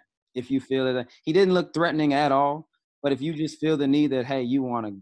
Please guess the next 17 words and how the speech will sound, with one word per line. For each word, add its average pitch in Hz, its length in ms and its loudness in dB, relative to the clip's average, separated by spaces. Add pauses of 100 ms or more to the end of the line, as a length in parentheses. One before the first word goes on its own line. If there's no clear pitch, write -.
(340)
contain 156 560 -2
him 147 160 0
or 123 100 -6
get 139 220 -2
him 131 160 -2
in 127 100 -6
cuffs, 143 380 -6 (200)
if 98 100 -20 (220)
that's 139 280 -4
your 139 100 -2
judgment, 139 480 -4 (260)
so 110 240 -10
be 131 220 -4
it. 139 80 -6
I'm 107 120 -6
not 101 200 -8
a 90 80 -16